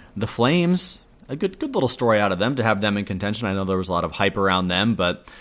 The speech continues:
was it actually gonna come to fruition? And then the two teams that may have the best players in the N H L, but goes to show that it takes a lot more than star talent,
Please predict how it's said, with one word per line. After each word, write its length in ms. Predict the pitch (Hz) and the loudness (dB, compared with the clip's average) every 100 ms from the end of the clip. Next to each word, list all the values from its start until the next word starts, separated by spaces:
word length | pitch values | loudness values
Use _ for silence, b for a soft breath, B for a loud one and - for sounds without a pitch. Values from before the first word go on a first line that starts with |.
| B | B
was 160 | 107 101 | -6 -2
it 40 | |
actually 220 | 98 - 104 | -2 -2 -2
gonna 160 | 101 | -2
come 180 | 104 104 | -2 -2
to 60 | 101 | -2
fruition? 600 | 107 113 123 156 160 160 B B B B | 2 4 4 2 0 -2 B B B B
And 160 | - 135 | 0 2
then 260 | 143 143 139 | 4 4 2
the 80 | |
two 180 | 120 208 | 2 2
teams 380 | 190 185 185 180 | 4 4 4 2
that 100 | 139 | 0
may 140 | 143 | 2
have 160 | 147 131 | 0 0
the 60 | 120 | 2
best 240 | 135 - | 0 2
players 400 | 147 135 127 120 | 2 4 2 0
in 300 | 92 127 131 | 0 2 2
the 100 | 117 | 2
N 100 | 113 | 2
H 200 | 107 - | 0 0
L, 180 | 127 147 | 0 0
but 220 | 92 - | -2 -4
goes 180 | 98 92 | -4 -4
to 120 | 90 | -4
show 160 | 98 101 | -2 -2
that 100 | 73 | -2
it 80 | |
takes 200 | 64 90 | -6 -6
a 40 | 92 | -4
lot 120 | 80 | -2
more 140 | 92 | -2
than 100 | 87 | -4
star 220 | - 95 82 | -2 -2 -2
talent, 400 | 95 98 92 | -2 -2 -2